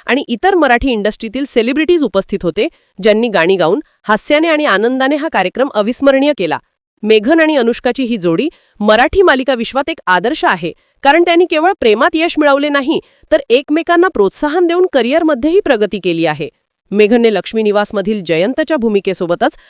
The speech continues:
आता एक नवीन मालिका साईन केली आहे, ज्यात तो व्यावसायिक तरुणाचे पात्र साकारणार आहे, तर अनुष्का लवकरच एका बिग बजेटच्या चित्रपटात दिसणार आहे,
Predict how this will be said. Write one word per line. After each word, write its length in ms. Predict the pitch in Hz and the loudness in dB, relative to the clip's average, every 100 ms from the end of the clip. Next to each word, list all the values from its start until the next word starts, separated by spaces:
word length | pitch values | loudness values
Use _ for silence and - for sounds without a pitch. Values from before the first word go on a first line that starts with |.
| - | -6
आता 220 | 226 302 | -2 0
एक 120 | 311 254 | -2 0
नवीन 360 | 196 185 339 | 0 4 4
मालिका 360 | 370 254 214 208 | 4 0 0 -2
साईन 260 | 196 175 175 | 0 -2 -2
केली 220 | 170 165 | -2 -2
आहे, 220 | 156 208 - _ - | -2 -2 -4 _ -4
ज्यात 160 | 214 320 | -2 0
तो 100 | 415 | 0
व्यावसायिक 440 | 247 196 196 392 - | 0 0 0 -4 -2
तरुणाचे 380 | 269 233 240 294 349 | 0 0 0 -2 -2
पात्र 240 | 220 190 | -2 -2
साकारणार 480 | 190 170 175 165 170 | -6 -4 -2 -2 0
आहे, 220 | 156 147 - _ _ _ | -2 -4 -14 _ _ _
तर 100 | 196 | 0
अनुष्का 360 | 180 175 185 226 | 2 2 0 0
लवकरच 480 | 175 160 - 294 - _ _ | 0 0 0 0 -2 _ _
एका 200 | 254 330 | -2 0
बिग 280 | 214 330 359 | 0 -2 0
बजेटच्या 420 | 277 269 294 349 | 0 0 -4 -4
चित्रपटात 480 | - 196 214 262 311 | -4 -2 -2 0 -2
दिसणार 360 | 277 208 190 170 | -2 -4 -2 0
आहे, 220 | 165 180 | 0 -2